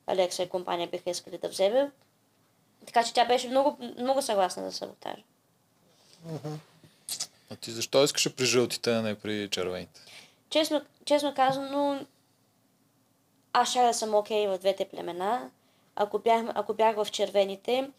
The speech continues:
Speaker 1: щяхме да сме аз, Фейгин, Жорката и Генчо, което според мен щеше да бъде доста готина коалиция. И в жълтите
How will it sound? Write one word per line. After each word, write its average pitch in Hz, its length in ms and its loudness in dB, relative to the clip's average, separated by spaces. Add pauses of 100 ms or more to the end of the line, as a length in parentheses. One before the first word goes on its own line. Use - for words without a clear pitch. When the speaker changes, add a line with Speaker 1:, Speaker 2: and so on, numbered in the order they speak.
(260)
Speaker 1:
щяхме 220 440 2
да 208 140 0
сме 208 480 2
аз, 202 560 0
Фейгин, 196 540 0
Жорката 190 560 0
и 180 100 -8
Генчо, 240 540 2 (340)
което 240 260 2
според 220 260 -6
мен 233 120 0
щеше 226 200 -2
да 220 60 -4
бъде 214 180 0
доста 208 280 0
готина 185 360 0
коалиция. 180 600 0 (480)
И 269 280 0
в 233 220 -2
жълтите 285 920 4